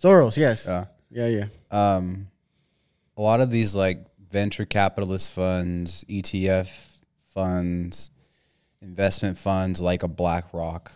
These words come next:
Speaker 2: which a company like BlackRock, they own a lot of majority stake in the biggest companies that you see. So because of that, they basically give these companies E S G scores, and these companies have to kinda meet this score. And it's a way to assign a quantitative metric,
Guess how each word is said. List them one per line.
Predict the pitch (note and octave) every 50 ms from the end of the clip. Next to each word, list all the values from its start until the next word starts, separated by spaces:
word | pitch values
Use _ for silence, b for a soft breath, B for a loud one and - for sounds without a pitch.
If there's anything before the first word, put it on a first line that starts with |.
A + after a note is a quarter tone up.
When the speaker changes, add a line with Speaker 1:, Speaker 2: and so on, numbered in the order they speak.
| - _ _ _
Speaker 2:
which | - F2 - - - -
a | G2
company | - - G#2 G2 - - F#2+ F#2
like | F2 F2+ F2 - -
BlackRock, | F#2 F2+ F#2+ G2+ G2 - - E2+ D#2+ E2 E2
they | - F2 -
own | - F#2 G#2 G2+ G2 G2
a | G#2 F#2+
lot | F2 E2+ F2 F2 F2 F2+ F#2+ F#2
of | F#2 F2+ F2+ F2+ F2+ -
majority | F2+ E2 D#2+ - F2+ F#2 F2+ F2 F2+ F2
stake | - - - F2+ F2+ F#2 F2+ -
in | - E2+ F2
the | E2 D#2 D2+ - _ _ _ _ _ _
biggest | F#2+ F2 - F2+ - -
companies | - - F2+ F2 F#2+ F#2+ F2+ F2
that | E2+ - -
you | F2+
see. | - - - - F#2 F#2+ G#2+ B2+ - _ _ _ _ _ _ _ _ _ _ _ _ _ _
So | - - F#2
because | E2 F#2 - - G#2+ G#2 G2 G#2
of | F#2
that, | F2 F#2 F#2 F2+ F2 - - - _
they | - G2 G2 G2+ G2+ G2+ G2+ F#2+
basically | - F#2+ F#2+ F#2+ F#2 - G2+ F2+ - G2+ F#2+ F#2
give | E2+ F2 G2 G2 G2+ G2+ F2+
these | G2 F#2+ - -
companies | - G2 G2+ F#2+ G#2 F#2+ F#2 F#2 F#2 F2 - -
E | G#2+ G#2 G2+ G2+
S | F#2 - F2
G | F#2+ G2+ G#2
scores, | G2+ - - - A2+ A2+ A2+ G#2+ F#2+
and | F#2 F#2
these | F#2 F2
companies | - - G2 F2+ F2+ F#2+ F#2+ F2+ -
have | F#2 F2+ F2 F2 -
to | - - F#2
kinda | - F#2+ F#2 F2+ E2+
meet | E2 E2+ F#2 F#2+ F#2+ - - _ _ _ _ _ _ _ _ _ _
this | F2+ F2 -
score. | - - - G2 G#2 G#2+ F#2+ F2+
And | F2+ F2+
it's | - -
a | G2+ F2+
way | F2 F2+ G2 G2+ G#2+ G#2
to | - - F#2+ F#2
assign | F2 - - - F#2 F#2+ G2 G#2 G#2 D#2+
a | -
quantitative | - - - F#2 F#2 F#2+ - G#2 - - G#2 G#2 F#2+ E2+
metric, | F2 F2 F2 - - - A#2+ B2 - b